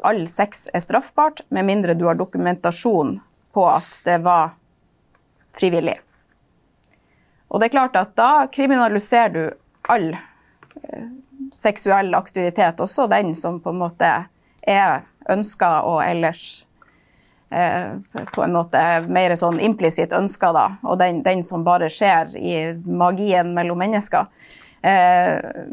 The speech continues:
mens når du heller da velger en lovgivning som sier at det er straffbart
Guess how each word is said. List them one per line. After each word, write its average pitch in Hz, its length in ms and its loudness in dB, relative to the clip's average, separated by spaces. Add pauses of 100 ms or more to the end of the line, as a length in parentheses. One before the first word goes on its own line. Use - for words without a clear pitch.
(120)
mens 214 600 0
når 214 180 -2
du 220 80 0
heller 226 300 2
da 175 320 4 (100)
velger 180 460 2
en 170 80 0
lovgivning 180 640 0
som 160 240 0
sier 170 400 2
at - 300 -6 (100)
det 180 220 2
er 185 120 4
straffbart - 1080 -2